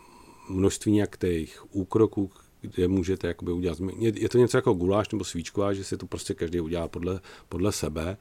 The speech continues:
Můžete to udělat ze zelených listů i z kapustových listů.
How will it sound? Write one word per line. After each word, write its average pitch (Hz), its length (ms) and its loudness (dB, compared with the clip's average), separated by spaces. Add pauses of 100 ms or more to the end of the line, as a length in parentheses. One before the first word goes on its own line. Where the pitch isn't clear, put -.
(300)
Můžete 95 340 2
to 98 120 0
udělat 90 420 -2
ze 78 240 -2
zelených 104 420 0
listů 98 360 -4
i - 40 -16
z - 100 -12
kapustových 104 760 -2
listů. 90 520 -6